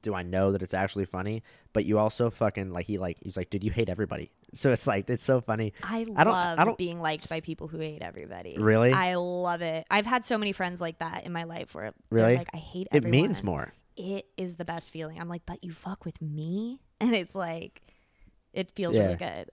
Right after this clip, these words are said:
Speaker 2: I love
Speaker 1: Yeah.
Speaker 2: it.
Speaker 1: Like, my fake, my fake Instagram account, like, my Finsta or whatever, just my, my private page where I'll post, like, the crazy shit.
Speaker 2: Mm.
Speaker 1: Like, there's only eighteen people on it.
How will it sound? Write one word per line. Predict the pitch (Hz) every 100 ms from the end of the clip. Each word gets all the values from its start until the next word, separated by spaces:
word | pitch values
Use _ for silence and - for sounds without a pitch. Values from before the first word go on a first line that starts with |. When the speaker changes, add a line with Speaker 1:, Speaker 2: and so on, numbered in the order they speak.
| _
Speaker 2:
I | 117
love | 104 90
Speaker 1:
Yeah. | 95
Speaker 2:
it. | - _ _ _ _
Speaker 1:
Like, | 110 107
my | 131
fake, | 127 - 113 113 -
my | - 107
fake | - 98 101
Instagram | 101 - 110 107
account, | 104 113 113
like, | 104 95
my | 92
Finsta | - 90 92 101
or | 101
whatever, | 98 98
just | 98 -
my, | 95
my | 90 90
private | - 95 92 92
page | 92 92
where | 92
I'll | 87
post, | 92 90 87
like, | 82
the | -
crazy | - 82 85 85 95
shit. | 104 98 - - -
Speaker 2:
Mm. | 202 180
Speaker 1:
Like, | 98 92
there's | 107 107
only | 107 104 - _ _ _ _ _
eighteen | 101 90 - 87
people | 82 - 73
on | 69
it. | -